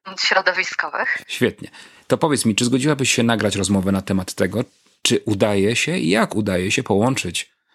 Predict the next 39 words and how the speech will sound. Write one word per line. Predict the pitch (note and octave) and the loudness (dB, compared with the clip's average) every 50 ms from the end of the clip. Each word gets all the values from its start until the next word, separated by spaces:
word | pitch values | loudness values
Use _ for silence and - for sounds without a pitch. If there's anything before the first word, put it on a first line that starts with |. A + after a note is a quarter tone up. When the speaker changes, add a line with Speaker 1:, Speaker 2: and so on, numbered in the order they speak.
| _ _ _ _ _ _ _ _ | _ _ _ _ _ _ _ _
Speaker 2:
koncepcję | - - F#2+ F#2+ - A#2 - - - G2+ | -2 0 0 2 0 -2 0 0 -2 0
cnót | - - - C#3 G3 A#3 - - _ _ _ _ _ _ _ _ _ - | 0 2 2 2 0 0 -4 -10 _ _ _ _ _ _ _ _ _ -8
ze, | - - G#2+ G#2+ | -2 0 2 2
mm, | G#2 G#2+ G#2+ G#2+ G2+ G#2 G#2 G2 G2+ G2+ G2+ G#2 G2+ G2+ G2+ G2+ F#2+ F#2+ | 4 4 4 2 2 2 0 0 0 0 0 0 0 0 0 -2 -4 -4
współczesnymi | - - - - - A#2+ A2 - G2+ - A#2 A2+ G#2+ | -4 -4 -2 0 0 0 0 2 0 2 2 2 2
problemami | G2 - G2 G2 F#2+ F#2+ F#2+ F#2+ G2 G2 G2 | 0 0 0 0 0 2 2 2 2 2 0
związanymi | F#2+ F#2+ F#2 G2 F#2 F2+ F#2 | -2 -2 0 0 0 0 -2
z | F#2+ | -2
etyką | F#2+ F#2+ F#2+ - F#2 | -4 -4 -4 -4 -6
środowiskową? | - - E2+ F#2+ F2 E2+ - - E2 - D#2 D2 - - - - - - _ _ - | -6 -6 -6 -6 -4 -4 -4 -4 -4 -6 -6 -10 -10 -14 -20 -20 -20 -20 _ _ -2
Możemy | G2+ G#2+ A2+ C#3+ C#3 | 0 2 2 2 2
się | B2 C#3 | 2 2
umówić | C3 C3+ C3 B2+ D3 C3+ | 2 2 2 0 0 -2
na | B2+ A#2+ C3 C#3 | 0 -2 -2 -2
przyszły | - - - - C3 | -2 -4 -6 -4 -2
tydzień | C3+ C3+ C3+ D3+ D#3 | 0 0 2 2 2
na | D#3 C#3+ | 2 0
rozmowę | C3 C3 B2 C3 C#3 C3+ D#3+ | 0 0 0 -2 -2 -2 -2
na | E3+ D3+ | -2 -2
ten | D3 C#3+ | -2 -2
temat? | C3 C#3+ E3+ A#3 C4+ - - _ _ _ _ _ - | -2 -2 -2 -4 -6 -8 -12 _ _ _ _ _ -2
Speaker 1:
Jasne, | F#4 G4 - - - - F#3 F3+ F3+ F#3 G3+ | 0 0 0 0 -2 0 2 2 2 2 2
bardzo | B3 C4 C4 D4 C#4+ | 0 2 2 0 2
chętnie. | - A#3 F3+ E3+ - - F3 E3+ F3+ - - - - - - - | 2 0 -2 -2 -8 -6 -6 -6 -6 -8 -16 -20 -20 -18 -6 0
Speaker 2:
No | - F3+ | 0 2
to | - D3 | 2 2
powiedz | - F3+ E3 D#3 B2+ - | 2 2 2 2 2 2
mi | B2+ B2+ | 2 2
jeszcze | B2+ - - | 2 0 -2
tylko | - - C3 B2 - - A#2+ A2 - _ - | -2 -2 -2 0 2 2 2 2 0 _ -2
jednym | - A2+ G#2 G#2 G2+ F#2+ | 0 0 2 2 0 0
zdaniem | F#2+ G2+ G#2 G2+ G2 F#2+ | 0 0 0 2 2 0
na | G2 G2 | 0 0
zachętę. | G2 F#2 F#2+ G2+ F2+ E2 - D#2 E2 - _ _ _ _ _ _ _ _ - | -2 -2 -2 -2 -4 -4 -8 -10 -10 -12 _ _ _ _ _ _ _ _ -6
Jak | - F#2+ G#2 - | 0 0 0 2
ci | - - | 2 0
się | - - G#2+ | 0 2 2
to | E2 G2 | 2 2
udało? | F#2 G2+ C3+ C#3+ A2 F#2 F2+ G2 G#2+ - | 4 4 4 2 2 0 -2 -4 -6 -10